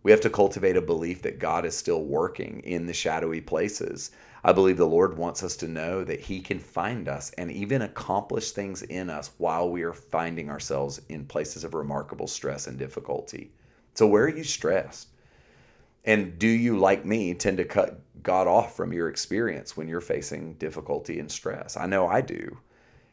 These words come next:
And so I'm reminded here that God is able to do good things even when I'm in stress.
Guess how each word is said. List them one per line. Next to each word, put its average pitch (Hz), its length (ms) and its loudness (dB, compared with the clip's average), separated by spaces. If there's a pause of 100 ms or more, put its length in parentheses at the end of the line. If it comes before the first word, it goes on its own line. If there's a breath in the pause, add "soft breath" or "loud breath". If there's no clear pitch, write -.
(140 soft breath)
And 92 100 -2
so 98 280 6
I'm 95 200 4
reminded 92 440 4
here 78 200 0
that 80 160 -2
God 85 240 2
is 87 140 -2
able 82 220 -4
to 85 100 -6
do 87 480 -6 (400 soft breath)
good 95 340 0
things - 720 -6 (520)
even 90 280 -2
when 85 100 -4
I'm 80 160 -6
in 76 80 -8
stress. - 640 -10